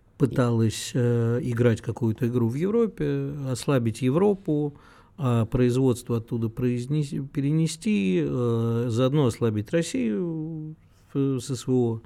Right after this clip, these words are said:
Украину использовать до конца, все это выжечь, что она в результате, чтобы Америка выиграла. Ну, выиграл бы Америки-, ми-, минимум американский В П К.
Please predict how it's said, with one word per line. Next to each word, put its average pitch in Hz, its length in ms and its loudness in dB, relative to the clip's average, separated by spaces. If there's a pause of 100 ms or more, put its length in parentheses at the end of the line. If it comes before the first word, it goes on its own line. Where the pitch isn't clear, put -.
(360)
Украину 156 480 8
использовать 110 580 2
до 110 100 0
конца, 208 680 4 (320)
все 156 300 6
это 127 200 6
выжечь, 170 420 2
что 139 300 2
она 180 200 2
в 190 200 -2
результате, 185 460 0
чтобы 127 240 2
Америка 135 400 4
выиграла. 117 440 -6
Ну, 175 200 -6
выиграл 135 400 2
бы 110 160 4
Америки-, 107 420 2
ми-, 131 500 2
минимум 139 340 6
американский 113 580 2
В 110 120 -2
П - 140 -12
К. - 220 -14